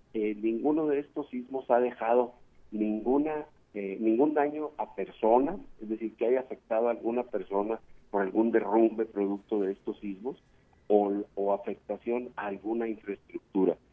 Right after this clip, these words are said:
Esto nos mantiene a Coahuila como un estado de baja sismicidad dentro de la clasificación que tiene el Servicio Sismológico Nacional y, eh,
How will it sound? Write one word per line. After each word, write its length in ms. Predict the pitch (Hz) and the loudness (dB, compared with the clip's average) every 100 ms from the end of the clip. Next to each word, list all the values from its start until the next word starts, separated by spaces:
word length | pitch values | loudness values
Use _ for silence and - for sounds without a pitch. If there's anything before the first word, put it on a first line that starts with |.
| _ _ - | _ _ 2
Esto 300 | 127 - 135 | 2 2 4
nos 220 | 123 98 | 4 2
mantiene 520 | 104 110 113 117 123 | -4 -2 0 0 -2
a 20 | |
Coahuila 480 | 120 101 98 113 127 - | -2 -2 0 -2 -4 -4
como 180 | 98 | 0
un 120 | 101 110 | 0 -2
estado 340 | - 107 107 | 0 0 2
de 100 | 101 | 0
baja 320 | 101 - 107 | 0 -2 -10
sismicidad 640 | 98 90 90 - 92 117 139 - | -12 -10 -12 -8 0 0 0 -8
dentro 280 | 90 90 90 | -10 -6 -2
de 100 | 90 | -2
la 100 | 90 | -4
clasificación 720 | 92 - - 90 - 101 98 | -8 -8 -12 -16 -8 -6 -4
que 120 | 104 | -6
tiene 380 | - 98 101 98 _ _ | -4 -2 -2 -4 _ _
el 100 | - | -16
Servicio 380 | - 85 95 110 | -8 -8 -4 -4
Sismológico 600 | 98 95 90 92 107 - | -4 -4 -2 -2 -6 -4
Nacional 480 | 113 110 120 131 123 - _ _ _ _ _ _ | -4 0 0 0 -2 -8 _ _ _ _ _ _
y, 420 | 131 123 123 123 - | -2 0 0 0 0
eh, 420 | 120 123 123 117 | 2 4 4 2